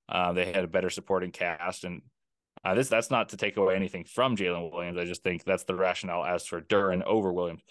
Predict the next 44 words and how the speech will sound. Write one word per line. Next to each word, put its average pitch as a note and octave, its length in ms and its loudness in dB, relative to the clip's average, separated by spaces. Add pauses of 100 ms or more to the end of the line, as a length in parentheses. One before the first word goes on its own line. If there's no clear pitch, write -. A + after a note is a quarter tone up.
(360)
Williams C#3 640 4
is G#2+ 80 0
a A2 80 2
guy G#2 260 4
that F#2 240 2
impressed G#2 380 -2
me F#2+ 80 -2
all G#2 180 4
year A2 140 2
long G2 200 2
with F#2 120 -6
his F2 80 -10
creation G#2 640 0
ability, G2 520 2 (340)
um, F#2 320 2 (120)
and G#2 240 2
his F#2 200 -4
cutting A2 520 0
off A2+ 360 2
ball, G2+ 340 2
on G2+ 140 -4
ball. G2 160 2
He F#2+ 80 -4
can G2 140 -8
impact F#2+ 280 -4
the G2 60 -12
game F#2+ 340 -6
there. F#2+ 300 4 (280)
Defensively, A2+ 720 0
he B2+ 180 -2
is F2+ 180 0
a E2 200 -12
pest. - 380 -2
He - 80 -2
is B2 140 0
a G2+ 40 -6
terror. A2+ 380 2
He F#2+ 80 -4
uses A2+ 280 -4
his F2 120 -6
wingspan G2+ 460 0
to - 80 -8
full G#2 340 2
effect. F#2+ 500 0